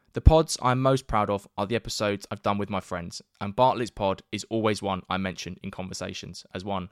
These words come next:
I'm really proud of. When it comes to my own attitude towards life,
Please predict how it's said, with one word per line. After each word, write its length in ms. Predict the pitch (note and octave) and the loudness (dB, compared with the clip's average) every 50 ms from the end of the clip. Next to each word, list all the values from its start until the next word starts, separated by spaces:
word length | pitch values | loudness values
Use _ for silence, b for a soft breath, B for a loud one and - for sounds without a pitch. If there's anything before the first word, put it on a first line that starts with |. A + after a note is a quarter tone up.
| _ - | _ -8
I'm 140 | G2 G2 | -6 -6
really 200 | F#2+ G2 F2+ F2+ | -4 -4 -6 -6
proud 280 | E2+ - F#2 F2 E2 - | -6 -4 -4 -4 -4 -4
of. 160 | F2+ - - _ _ _ _ _ _ _ | -8 -12 -16 _ _ _ _ _ _ _
When 120 | C#3+ D3 | -4 -4
it 80 | C3+ - | -4 0
comes 240 | - E3+ E3+ D#3+ | 0 0 0 0
to 80 | - D3+ | -2 0
my 120 | D3 C3+ - | 0 2 6
own 240 | C3 E3+ G3+ A3 E3 | 6 6 6 6 2
attitude 460 | A#2 - - - - F#2+ F2+ F2+ - _ | 0 -2 -4 -8 -6 -6 -6 -8 -10 _
towards 320 | - - G#2+ G2 G2 - | -8 -6 -6 -6 -4 -6
life, 460 | G2+ G2+ A2+ B2 C#3 D3+ - - - | -2 0 2 2 2 0 -4 -10 -20